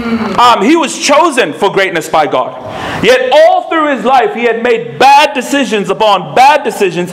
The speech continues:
especially when it came to his love, love life. You know, maybe you're here this morning and you felt like, "Yeah, I've just made some bad decisions and whatnot."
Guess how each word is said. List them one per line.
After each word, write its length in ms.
especially 640
when 160
it 100
came 220
to 80
his 120
love, 380
love 280
life. 260
You 60
know, 100
maybe 280
you're 160
here 160
this 160
morning 340
and 80
you 80
felt 220
like, 180
"Yeah, 160
I've 80
just 140
made 200
some 220
bad 200
decisions 440
and 100
whatnot." 300